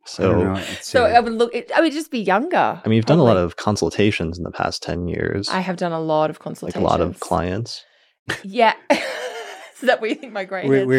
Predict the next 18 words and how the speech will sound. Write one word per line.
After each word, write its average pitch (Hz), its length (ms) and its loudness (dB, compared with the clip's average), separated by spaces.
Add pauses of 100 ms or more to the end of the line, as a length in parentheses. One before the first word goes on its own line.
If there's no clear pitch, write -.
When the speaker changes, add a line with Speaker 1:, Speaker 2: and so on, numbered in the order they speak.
(120)
Speaker 3:
I've 143 100 4
Speaker 2:
expecting 135 60 2
Speaker 3:
also 143 120 4
Speaker 2:
this 151 240 6
Speaker 3:
ra- - 60 0
Speaker 2:
to 135 180 4
Speaker 1:
Maybe. 110 520 0
Speaker 3:
<laughs> - 100 -16
I've 254 140 -2
raised 240 240 0
two 226 120 -8
teenagers 208 600 -2
in 214 100 4
that 214 200 2
time 220 300 0
as 196 180 -6
well. 185 340 -2
Speaker 1:
Okay. 98 320 0